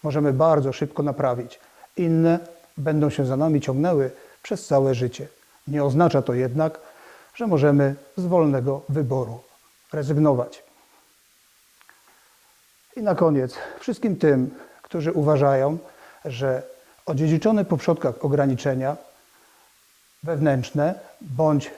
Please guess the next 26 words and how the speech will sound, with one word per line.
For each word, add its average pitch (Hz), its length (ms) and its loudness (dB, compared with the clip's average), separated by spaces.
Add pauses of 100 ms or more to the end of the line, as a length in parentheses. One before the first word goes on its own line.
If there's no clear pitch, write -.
(160)
szeroko 160 380 2
rozumiana 139 500 2
kultura 135 560 0 (260)
uniemożliwiają 151 840 2
im 143 160 -2
dokonanie 143 580 0 (320)
wolnego 139 480 0
wyboru, 151 500 2 (340)
chciałbym 160 360 0
na 143 100 2
przykładzie 143 440 0
pokazać, 143 540 -2 (200)
że 214 180 -4
jest 147 260 0
to 139 180 -4 (260)
błędna 127 560 -6 (420)
teza. 131 360 -4 (840)
W - 40 -20
tysiąc 185 260 -6
dziewięćset 160 320 2
czterdziestym 147 500 0
pierwszym 127 320 -2
roku 131 360 -4 (140)
dwudziestoletni 135 760 -2
wówczas 123 300 -10
chłopak 147 420 -4